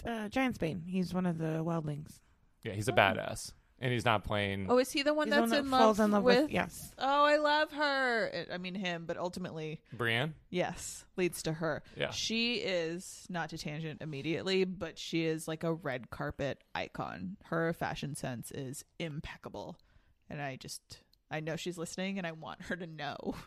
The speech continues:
Speaker 3: <laughs> that she is a god on a carpet. She looks so good every single time.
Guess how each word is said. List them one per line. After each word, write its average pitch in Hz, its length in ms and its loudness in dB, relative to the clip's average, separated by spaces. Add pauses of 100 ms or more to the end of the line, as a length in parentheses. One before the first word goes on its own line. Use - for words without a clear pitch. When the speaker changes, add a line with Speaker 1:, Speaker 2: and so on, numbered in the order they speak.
(100)
Speaker 3:
<laughs> - 840 -12
that 156 500 0
she 170 560 0
is 160 680 -4 (160)
a 170 80 -2 (140)
god 156 460 -2
on 156 180 -2
a 120 80 -2
carpet. - 520 -6
She - 240 -2
looks - 240 -2
so - 340 8
good 147 300 -4
every 143 260 -4
single - 300 -12
time. - 340 -12